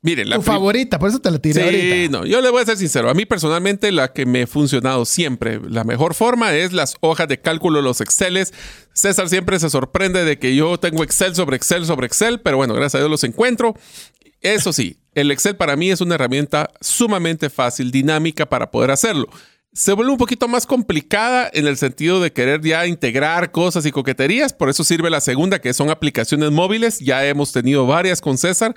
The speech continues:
Speaker 1: La aplicación móvil, el problema que tengo es de que se me vuelve un poquito monótona en el sentido de tener que estar buscando, eh,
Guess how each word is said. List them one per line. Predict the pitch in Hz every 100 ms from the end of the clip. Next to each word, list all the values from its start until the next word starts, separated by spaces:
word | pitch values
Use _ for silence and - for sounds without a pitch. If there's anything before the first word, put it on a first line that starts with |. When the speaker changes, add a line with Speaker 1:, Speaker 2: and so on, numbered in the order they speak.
| - - - -
Speaker 1:
La | 143
aplicación | 147 156 151 139 170
móvil, | 185 208 208
el | 170 135
problema | - 123 139 185
que | 156
tengo | 120 175 202
es | 165
de |
que | 151
se | 139 139
me | 107
vuelve | 127 160
un |
poquito | - 135 165 - 180 170 - _ _ _ _ _ _ _
monótona | 147 139 147 147 196 - 208 160 139 -
en | 143
el | 131 117
sentido | 139 117 147 175
de | 139 123
tener | 117 123 151
que | -
estar | - 165
buscando, | 151 143 - 175 180 151 123 - _ _ _
eh, | - 127 123 120 113 113 113 104